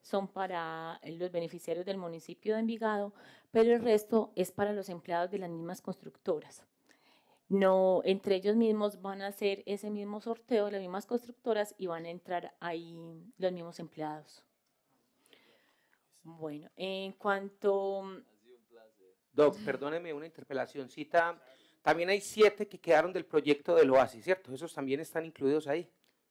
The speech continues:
Speaker 1: No son siete, perdón.
Speaker 2: Bueno, usted ya no sé, sí, señora.
Speaker 1: Eh, son cinco personas que se les van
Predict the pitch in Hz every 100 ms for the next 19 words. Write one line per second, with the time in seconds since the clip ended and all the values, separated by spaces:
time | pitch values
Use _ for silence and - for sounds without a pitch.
0 | _ - 196 190 214 220 - 175 165 -
1 | 175 170 170 131 - - 160 175 139 135
2 | 143 139 107 - _ - _ _ _ 196
3 | 190 190 185 - 180 202 208 254 247 269
4 | - - - 285 277 - 208 185 175 170
5 | 175 175 175